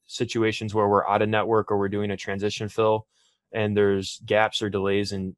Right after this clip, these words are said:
patient care as a result of those transitions. And they can help you de-, tease out the details on certain payers or if there's certain products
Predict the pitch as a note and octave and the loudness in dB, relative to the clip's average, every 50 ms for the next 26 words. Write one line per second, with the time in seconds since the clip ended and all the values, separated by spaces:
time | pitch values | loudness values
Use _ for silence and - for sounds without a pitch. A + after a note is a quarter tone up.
0 | _ _ _ - A2+ G#2 - G2 F#2+ - - - A2 A2 A2+ A2 G#2+ G#2 G2 G2 | _ _ _ -8 -6 -6 -6 -8 -12 -8 -2 2 4 4 6 6 4 4 2 0
1 | F#2+ F#2+ F#2+ G2+ G2+ A2 - A2+ A2 A#2 A2+ A2+ - - A#2+ A2 A2 G#2+ A2+ G#2+ | -6 -4 0 2 0 0 0 0 0 0 0 0 -2 -4 -4 -4 -4 -2 -4 -4
2 | - - A#2+ A2+ A2+ A2+ - _ _ _ _ _ _ _ _ - A#2 A2+ B2+ C#3 | -4 -4 -6 -6 -6 -8 -12 _ _ _ _ _ _ _ _ -2 2 4 4 4
3 | - C#3+ B2 A2+ B2 B2 B2 A#2 A#2 A2 G#2 G#2 A2+ A2 A#2 A2+ - _ _ _ | 4 2 2 6 4 4 4 2 -2 -2 0 0 2 2 2 2 0 _ _ _
4 | _ - - C#3 C3+ A#2+ B2 A2+ A2 - A2 G2 G#2 G#2+ G#2 - G#2+ G#2 G2+ G2 | _ -4 0 2 6 8 8 8 8 6 2 -2 -2 -2 -2 0 2 2 4 2
5 | F#2+ F#2+ F2 G2+ G2 F#2 F#2 F#2+ - - B2+ - A#2 A2 - - A2+ A2 A2 A2 | 2 0 -2 -2 -2 -2 -4 -4 0 0 0 0 -2 -6 -2 2 4 6 6 6
6 | A2 G#2+ G#2 - - G#2 G2+ G2 - G2+ G2 - - A#2+ A2+ G#2 G#2 - - - | 4 2 0 0 -2 -2 -2 0 -2 -2 -2 -2 -4 -4 -4 -6 -6 -2 2 4
7 | G2+ G2+ G2+ G2+ F#2+ F#2+ - - - | 4 4 4 4 2 0 -2 -8 -12